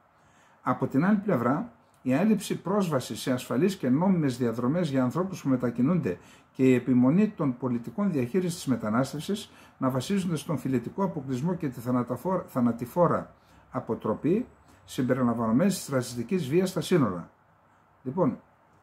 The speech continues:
σύμφωνα με την ερευνήτρια της Διεθνούς Αμνηστίας, λόγω έλλειψης πρόσβασης σε ασφαλείς και νόμιμες διαδρομές για τους ανθρώπους που προσπαθούν να φτάσουν στην Ευρώπη, χρησιμοποιούν όλο και περισσότερο τα χερσαία σύνορα στην περιοχή του Εύρου για να περάσουν παράτυπα από την Τουρκία στην Ελλάδα.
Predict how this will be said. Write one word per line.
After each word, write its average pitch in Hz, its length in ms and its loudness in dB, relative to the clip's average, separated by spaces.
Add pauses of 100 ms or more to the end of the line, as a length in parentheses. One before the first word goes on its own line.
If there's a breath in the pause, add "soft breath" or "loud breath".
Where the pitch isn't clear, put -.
(220)
σύμφωνα 208 420 0
με 180 100 2
την 170 160 0
ερευνήτρια 131 680 2
της 113 180 -8
Διεθνούς 123 300 -2
Αμνηστίας, 139 540 0
λόγω 180 280 2
έλλειψης 190 360 0
πρόσβασης 170 440 -2
σε 156 80 -4
ασφαλείς 139 340 -4
και - 120 -4
νόμιμες 160 320 0
διαδρομές 131 400 0
για 143 100 -2
τους 123 120 -6
ανθρώπους 143 360 -4
που 131 100 -14
προσπαθούν 123 380 -4
να 143 100 0
φτάσουν 156 300 -4
στην 117 200 -4
Ευρώπη, 185 440 0 (520 loud breath)
χρησιμοποιούν 143 560 4
όλο 196 160 4
και 185 140 -2
περισσότερο 156 480 -4
τα 147 140 -6
χερσαία 139 360 -4
σύνορα 180 340 -2
στην 165 160 -6
περιοχή 143 240 0
του 170 120 -4
Εύρου 175 220 2
για 170 100 0
να 147 100 2
περάσουν 160 360 -2
παράτυπα 135 420 -2
από 120 120 -6
την 127 140 0
Τουρκία 147 260 -2
στην 160 160 -4
Ελλάδα. 135 400 0